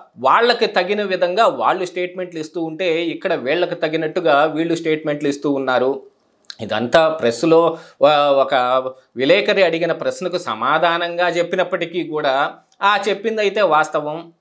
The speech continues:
కానీ టీడీపీ ఇక్కడ యూటర్న్ తీసుకోలేదు అనేది మాత్రం వాస్తవం. అక్కడ మాత్రం మ్యానిపులేషన్ చేయటం జరిగింది.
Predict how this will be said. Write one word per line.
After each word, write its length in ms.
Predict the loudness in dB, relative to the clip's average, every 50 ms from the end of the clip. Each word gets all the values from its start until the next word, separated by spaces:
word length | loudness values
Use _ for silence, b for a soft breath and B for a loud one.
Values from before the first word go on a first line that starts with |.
| _ _ _ _
కానీ 500 | -2 -2 0 0 -2 -2 -2 -4 -8 -6 -8
టీడీపీ 480 | -6 -6 -6 -6 -6 -8 -8 -8 -8
ఇక్కడ 300 | -8 -8 -6 -4 -2 2
యూటర్న్ 640 | 2 2 2 2 0 -2 -2 0 2 2 2 2 0
తీసుకోలేదు 800 | -2 -2 -2 -2 -2 0 0 2 4 4 4 2 4 2 4 4 4
అనేది 240 | 4 4 4 2
మాత్రం 440 | 4 2 2 0 2 2 0 2 4
వాస్తవం. 460 | 4 2 2 2 0 -2 0 2 2
అక్కడ 300 | 2 0 0 -2 0 -2
మాత్రం 380 | 0 0 0 -4 -2 -4 -4 -2
మ్యానిపులేషన్ 680 | -2 -2 -2 -2 -2 -2 -2 -2 -2 -2 -2 -4 -2 0
చేయటం 320 | 0 0 0 0 0 2
జరిగింది. 680 | 0 0 0 2 0 0 2 2 0 0 0 -6 -12